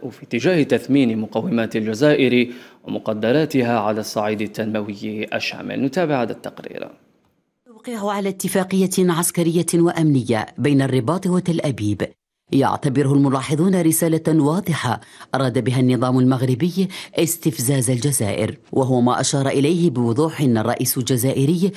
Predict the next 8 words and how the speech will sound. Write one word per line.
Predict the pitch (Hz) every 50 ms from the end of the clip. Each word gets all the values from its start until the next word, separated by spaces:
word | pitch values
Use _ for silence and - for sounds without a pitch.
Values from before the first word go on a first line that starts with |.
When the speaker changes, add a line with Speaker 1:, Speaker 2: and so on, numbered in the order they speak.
| - - - - -
Speaker 2:
عبد | 123 175 180 151 185
المجيد | 170 170 165 160 185 185
تبون، | 185 185 175 156 - 202 208 160 139 123 113 107 - - - - -
الذي | 131 143 143 123 135 156 -
أعلن | 160 185 214 190 196 160 131 113
في | 113 - - 120
وقت | 107 101 - - - 135
سابق | 123 - - 120 117 113 156 160 -